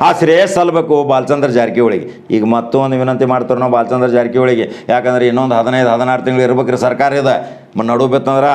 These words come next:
ಅದು ಮಾತು ಬೇರೆ ರೀ. ಆದ್ರೆ ಬಸವರಾಜ ಬೊಮ್ಮಾಯಿ ಮಾತ್ರ ಇಪ್ಪತ್ಮೂರು ತನಕ ಅಧಿಕಾರದಾಗ ಇದ್ರಂದ್ರೆ ಬಾಲಚಂದ್ರ ಜಾರಕಿಹೊಳಿ ಕ್ಷೇತ್ರಕ್ಕೆ ಇನ್ನೂ ಏನು ಮಾಡ್ಬೇಕು ಗೊತ್ತೈತೇನ್ರಿ?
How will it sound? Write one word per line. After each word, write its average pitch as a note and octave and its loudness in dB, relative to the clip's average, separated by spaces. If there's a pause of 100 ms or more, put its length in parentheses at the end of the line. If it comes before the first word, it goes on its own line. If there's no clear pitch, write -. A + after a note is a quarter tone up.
ಅದು B2 -4
ಮಾತು B2 -2
ಬೇರೆ A#2+ 0
ರೀ. B2 0 (440)
ಆದ್ರೆ B2+ 0
ಬಸವರಾಜ D#3 0
ಬೊಮ್ಮಾಯಿ D3+ -2
ಮಾತ್ರ C#3+ 0
ಇಪ್ಪತ್ಮೂರು D#3 -2
ತನಕ D3+ 0 (160)
ಅಧಿಕಾರದಾಗ D3 0
ಇದ್ರಂದ್ರೆ C3+ 0 (460)
ಬಾಲಚಂದ್ರ D3 0
ಜಾರಕಿಹೊಳಿ C3+ 0
ಕ್ಷೇತ್ರಕ್ಕೆ B2+ 0
ಇನ್ನೂ C3 0 (120)
ಏನು B2 0
ಮಾಡ್ಬೇಕು A#2 0
ಗೊತ್ತೈತೇನ್ರಿ? B2 0